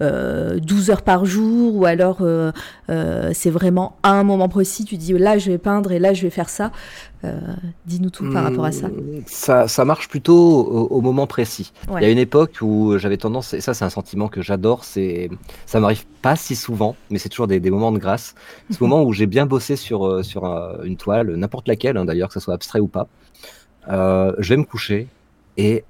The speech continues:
Speaker 2: normalement, je m'endors vite, mais là, c'est pas possible. Je boucle, je, je pense à mon truc jusqu'au moment où, euh, je me sens forcé de me relever.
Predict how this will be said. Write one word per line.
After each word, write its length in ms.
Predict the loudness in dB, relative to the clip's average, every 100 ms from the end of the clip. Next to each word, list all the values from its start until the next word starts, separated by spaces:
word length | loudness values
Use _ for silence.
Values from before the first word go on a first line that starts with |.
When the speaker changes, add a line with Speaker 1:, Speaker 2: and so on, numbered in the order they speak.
| -2
Speaker 2:
normalement, 240 | 2 4
je 80 | 4
m'endors 240 | 4 4 2
vite, 240 | 0 0
mais 80 | 2
là, 160 | 4
c'est 200 | 2 -4
pas 120 | -6 -4
possible. 400 | -4 -6 -8 -8
Je 160 | -6 -6
boucle, 340 | -4 -8 -12 -14
je, 220 | -4 -2
je 100 | -2
pense 240 | -4 -4 -2
à 60 |
mon 100 | -2
truc 220 | -2 -6
jusqu'au 280 | -4 -4 2
moment 400 | 4 4 4 2
où, 300 | 0 0 0
euh, 180 | -2 -6
je 160 | -10 -6
me 60 | -6
sens 280 | -4 -6
forcé 300 | -4 -8 -4 -2
de 60 |
me 100 | 0
relever. 400 | 2 0 0 -2